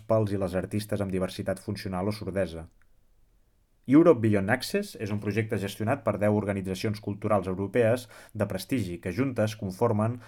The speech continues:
el Consorci eva. No som organitzacions especialitzades en arts i discapacitat. Tenim molt a aprendre si volem esdevenir institucions culturals veritablement accessibles.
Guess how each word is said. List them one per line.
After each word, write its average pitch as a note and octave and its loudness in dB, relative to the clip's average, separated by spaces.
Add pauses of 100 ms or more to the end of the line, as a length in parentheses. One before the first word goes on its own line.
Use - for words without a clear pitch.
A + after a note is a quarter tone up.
(120)
el G#2 -4
Consorci G2+ -2
eva. D#2+ -8 (360)
No C#3+ 2
som E3+ 4
organitzacions A2 2
especialitzades A2 4
en G#2 2
arts F#2+ 2
i G#2 0
discapacitat. G#2+ -4 (580)
Tenim A#2+ 4
molt B2+ 6
a G#2 10
aprendre A2+ 2
si A2 -2
volem G2 2
esdevenir G2 0
institucions G#2 -6
culturals G#2 2
veritablement G2 -2
accessibles. F#2 -8